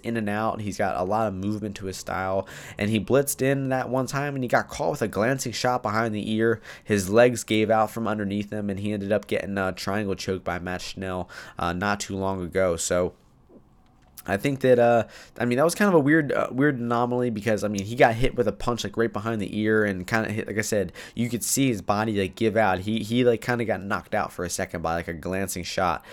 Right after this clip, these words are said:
And what, that's kind of like a fluke outcome, honestly, because I think it,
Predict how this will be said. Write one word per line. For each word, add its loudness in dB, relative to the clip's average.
And 2
what, 2
that's -2
kind 4
of 8
like -2
a 0
fluke 0
outcome, 0
honestly, -4
because 0
I 4
think -2
it, 2